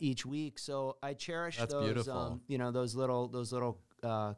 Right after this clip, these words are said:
Speaker 1: cards
Speaker 2: And
Speaker 1: and
Speaker 2: that was
Speaker 1: those
Speaker 2: only
Speaker 1: things,
Speaker 2: six,
Speaker 1: and
Speaker 2: that was, what, six months ago that your book on the anointing of the sick, sick came out.
Speaker 1: That's right. I think
Speaker 2: And
Speaker 1: I probably
Speaker 2: so
Speaker 1: got this in July, uh, well, maybe May,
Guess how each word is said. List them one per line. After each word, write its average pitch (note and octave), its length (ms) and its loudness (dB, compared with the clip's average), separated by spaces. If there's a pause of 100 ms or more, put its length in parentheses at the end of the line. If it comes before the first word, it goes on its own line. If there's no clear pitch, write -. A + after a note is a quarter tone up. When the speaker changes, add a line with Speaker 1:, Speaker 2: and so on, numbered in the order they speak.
Speaker 1:
cards A#2 560 2
Speaker 2:
And A#2 80 2
Speaker 1:
and B2+ 80 8
Speaker 2:
that G#3 140 10
was A#3 120 8
Speaker 1:
those B2+ 80 8
Speaker 2:
only A#2+ 160 8
Speaker 1:
things, G2 80 4
Speaker 2:
six, G#2 360 2
Speaker 1:
and G#2 180 -12
Speaker 2:
that A#2+ 100 2
was, - 340 2
what, A2 180 0
six - 300 -2
months C#3 240 2
ago F2+ 260 0
that F#2 240 -2
your G2+ 100 0
book F#2+ 280 -2
on E2+ 380 -4
the F#2+ 80 -16
anointing F#2 280 -2
of F2 60 -2
the E2+ 40 -4
sick, - 240 -2 (200)
sick - 260 -6
came F2+ 220 -4
out. E2+ 360 -4
Speaker 1:
That's E3 200 -2
right. F3+ 180 2
I C#3+ 80 2
think - 80 -4
Speaker 2:
And A2+ 160 6
Speaker 1:
I - 60 4
probably G#2+ 260 8
Speaker 2:
so - 60 0
Speaker 1:
got C#3+ 240 -2
this D3 200 -4
in C#3 140 -4
July, B2 280 -6 (100)
uh, C3+ 320 0
well, E3 280 -4
maybe D#3+ 280 -2
May, C3 400 -2